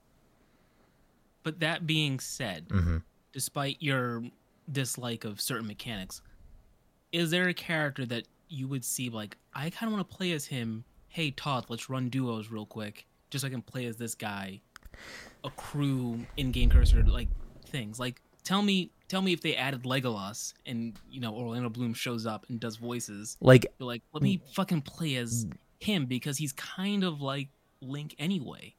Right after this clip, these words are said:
Speaker 2: Would it be dope if Legolas showed up? Yes.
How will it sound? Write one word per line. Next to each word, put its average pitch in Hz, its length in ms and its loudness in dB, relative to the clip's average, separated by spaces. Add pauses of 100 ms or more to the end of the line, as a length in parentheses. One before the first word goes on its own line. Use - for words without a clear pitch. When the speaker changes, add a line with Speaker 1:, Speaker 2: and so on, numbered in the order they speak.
(120)
Speaker 2:
Would 117 380 12
it 127 140 12
be 127 160 10
dope 113 340 12
if 110 180 6
Legolas 120 380 10
showed 165 240 10
up? 175 280 10
Yes. - 600 8